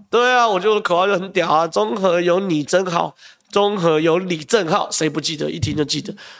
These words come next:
所以你，你，你还是要让，让，让大家这，好啦，要，要记忆点。好，重点，陆战就是保底啊，等于是一个候选人在选举过程中的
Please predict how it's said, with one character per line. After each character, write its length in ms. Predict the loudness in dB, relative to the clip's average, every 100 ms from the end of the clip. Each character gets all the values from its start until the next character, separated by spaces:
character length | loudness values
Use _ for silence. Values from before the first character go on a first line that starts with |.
| -6
所 140 | -4
以 20 |
你， 180 | -2 -4
你， 200 | -2 -4
你 280 | -2 -2 -2
还 140 | -2
是 120 | 0 0
要 160 | 2
让， 260 | 2 0 -2 -16 -16
让， 160 | -12 -12 -6
让 240 | -2 0
大 200 | 2 0
家 140 | 0 -4
这， 260 | -6 -12
好 160 | -6 -2
啦， 140 | -2
要， 120 | -2
要 160 | -2 -2
记 200 | -4 -6
忆 40 |
点。 120 | -4 -4
好， 80 |
重 140 | 0 0
点， 140 | 0 -6 -20 -20 -20 -2
陆 220 | 0 2
战 200 | 2 2
就 80 | 0
是 120 | 0 _ -10
保 180 | -4 -4
底 220 | -6 -20 -20
啊， 60 | -20 _ _ _
等 160 | -2 0
于 120 | 2
是 520 | 0 2 0 0 -10 _ -8
一 140 | -6
个 340 | -2 0 0 0
候 200 | -2 0
选 140 | 0 -2
人 160 | 0
在 180 | 0 0
选 240 | 0 -2
举 140 | -2 -6
过 260 | -2 0
程 220 | 0 -2 0
中 160 | 0
的 180 | -2 -4